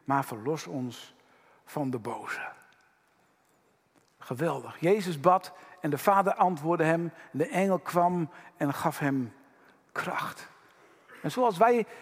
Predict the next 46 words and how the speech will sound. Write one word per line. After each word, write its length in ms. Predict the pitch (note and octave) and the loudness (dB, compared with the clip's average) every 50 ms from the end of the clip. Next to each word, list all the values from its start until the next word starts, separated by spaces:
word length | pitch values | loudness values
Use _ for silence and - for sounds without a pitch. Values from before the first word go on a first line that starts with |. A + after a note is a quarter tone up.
| C#3+ B2 | -10 -6
het 100 | - G3+ | -2 0
niet 160 | G3+ G#3+ G#3 | 2 2 4
redden 280 | F#3+ G3+ A3+ A#3+ A#3 A#3+ | 4 4 6 6 6 4
als 120 | G#3+ F3+ | 4 2
het 120 | F#3 F3+ D#3 | 0 -4 -2
moeilijk 400 | F3 G3 B3 C4+ C#4+ C#4+ C#4+ - | 2 4 4 4 4 2 2 2
is 260 | A#3+ C4+ C#4 - - | 2 2 2 2 2
om, 240 | A3+ G#3 G3 E3+ - - - - - | 2 2 2 0 -2 -6 -10 -4 0
om, 180 | G#3 G3 G3 | 0 2 2
de, 100 | F#3+ G#3+ | 2 0
om 160 | - A3+ G3+ | 0 -2 -2
het 100 | G3+ F#3+ | 2 4
allemaal 200 | G#3+ A#3+ C4+ C#4 | 6 6 6 6
in 80 | B3+ B3+ | 6 4
de 80 | A#3+ - | 4 2
praktijk 480 | - A3 G3+ - - A3+ A#3+ C#4 B3+ | 2 0 2 4 6 6 6 6 4
te 100 | - G#3 | 0 0
brengen. 260 | F#3 A3 A3 A3+ A3 | 0 2 2 2 2
Dat 140 | G3 D#3+ C#3+ | 2 2 2
bidden 220 | C#3 A3+ A#3+ G3+ - | 2 2 2 2 2
gaat 220 | - F#3+ G#3+ A3 | 4 2 2 2
misschien 260 | A3+ G#3+ F3 - G3+ | 0 -4 -6 -4 -2
nog 140 | G3+ G3 D#3 | -2 0 0
wel, 180 | E3+ G3 G3+ G3 | 2 2 2 2
maar 180 | F#3+ F3+ F3 | 2 2 4
dat 220 | E3+ E3+ D#3+ - - - - - | 4 2 0 -2 -10 -18 -12 -4
letterlijk 580 | - B2+ D#3 B3 C#4+ - - A#3 A3 F#3+ D#3 - - - - - | -2 2 2 2 2 2 2 4 4 2 2 -2 -10 -16 -4 2
andere 360 | - A#3 C#4+ D4+ C#4 A#3+ A3+ | 4 4 6 6 4 4 4
mensen 320 | G#3+ A#3 C#4 D4+ - - | 4 4 2 2 0 -4
vertellen 400 | F3+ F#3 - - A#3+ B3+ C#4+ C#4+ | -6 -6 0 2 4 4 6 6
over 220 | C4+ B3 G3+ E3 G3+ | 4 4 2 2 0
het 120 | F#3+ - | -2 2
koninkrijk 600 | - A#3 C4 C#4 C#4 B3+ G#3+ - G3+ G#3 G#3 F#3+ | 4 6 6 6 6 2 2 4 4 4 2 0
van 140 | - F#3+ F3 | -2 -6 -4
God 280 | - - G#3 G#3+ G#3 - - - - D3 - | 0 2 2 2 0 -2 -10 -16 -16 -6 -4
en 120 | - F#3 | 0 0
de 80 | F3+ E3 | 0 0
principes 580 | - E3+ D#3+ D3 - - B3 A3+ - G#3 F3 | 0 -2 -4 -2 0 -2 -2 0 0 -2 0
daarvan. 460 | - G3 F#3 F3 - F#3 F3 E3+ D#3+ - - - - - | 2 2 2 2 4 2 2 2 0 -4 -8 -14 -10 -4
Oeh, 220 | - G3 F#3+ F3+ E3 | 0 0 2 2 2
dan 120 | D#3 D3 | 0 0
kan 180 | - - G#3 G#3+ | 2 2 0 0
het 120 | G3 E3 | 0 -4
je 60 | - | -6
soms 340 | D#3+ - - F3 D#3+ D3 - - - - - _ | -6 -4 -2 -2 -2 -2 -6 -12 -18 -20 -8 _
enorm 680 | - D3+ D3+ D#3 F#3 F#3 F3+ E3+ E3 D3+ C#3+ C3 | -2 0 0 0 0 2 2 2 2 2 0 -2